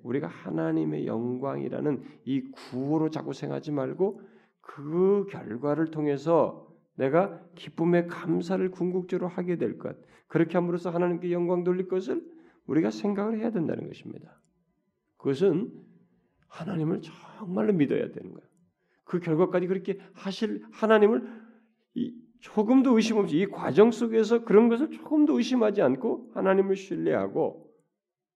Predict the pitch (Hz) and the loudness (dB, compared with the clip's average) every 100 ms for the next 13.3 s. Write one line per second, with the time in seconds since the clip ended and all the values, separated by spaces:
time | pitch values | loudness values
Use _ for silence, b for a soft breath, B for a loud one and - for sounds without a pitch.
0 | _ _ _ _ _ _ _ - B B | _ _ _ _ _ _ _ -20 B B
1 | B B B 226 269 277 - 214 214 196 | B B B -2 0 0 -2 -6 -2 0
2 | 131 101 - - _ _ _ _ _ _ | -2 -4 -12 -20 _ _ _ _ _ _
3 | _ _ _ _ _ _ _ - - _ | _ _ _ _ _ _ _ -20 -20 _
4 | - _ - 143 139 - - - 160 170 | -20 _ -14 -10 -8 -8 -10 -4 4 6
5 | 180 170 160 156 - - - 160 127 127 | 8 6 2 -4 -12 -14 -4 0 2 2
6 | 127 110 92 82 127 - B B B - | 2 0 -2 -2 -2 -4 B B B -6
7 | 151 107 101 104 95 92 90 92 - - | -2 0 0 -2 -2 -4 -6 -8 -10 -12
8 | - - 85 - - _ _ _ _ _ | -12 -12 -16 -18 -20 _ _ _ _ _
9 | _ 117 139 127 131 127 110 110 107 110 | _ -6 -4 -2 -2 0 0 -2 -4 -4
10 | 101 131 120 117 117 - - 131 156 131 | -4 -4 -6 -6 -8 -8 -10 -10 -10 -10
11 | - - - - _ _ _ _ - 135 | -10 -16 -20 -20 _ _ _ _ -4 0
12 | 160 143 110 143 - 98 - - - - | 2 2 0 -2 -6 -8 -8 -10 -10 -10
13 | - - | -10 -12